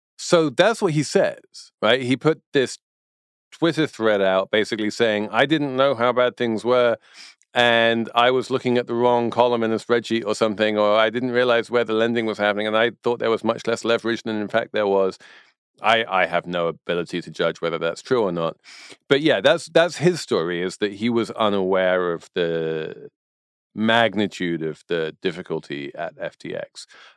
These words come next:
Um, you know, also it should be noted that all of these problems are relatively recent. You know, it all dates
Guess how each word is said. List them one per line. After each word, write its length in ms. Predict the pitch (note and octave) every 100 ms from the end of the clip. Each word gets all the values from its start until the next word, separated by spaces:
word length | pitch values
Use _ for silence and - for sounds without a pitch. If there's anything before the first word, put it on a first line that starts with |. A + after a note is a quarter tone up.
| -
Um, 420 | G2+ F#2 F2 E2 _ _ _ -
you 80 |
know, 260 | C4 D#3+ E3+ - _ _ _ _ _
also 460 | - A#3+ - G3 E3
it 100 | D3+
should 180 | C#3 C3
be 140 | C3
noted 600 | B2 D3 D#3 - A2 F#2+
that 280 | A2 G#2+ G2+ _ _ _ _ _ _ _
all 260 | D3+ E3+ F3
of 120 | D3
these 180 | C3 A2+
problems 520 | - A2+ G#2 G2+ F2
are 100 | F#2
relatively 880 | F#2+ G#2+ A2+ A2+ G#2+ - E2+ F2 E2+
recent. 560 | D#2 F2 F2+ - G#2 _
You 120 | F#2+
know, 100 | F#2+
it 80 | G2
all 280 | C3 C3+ A#2+
dates 640 | B2+ A#2+ A#2 - -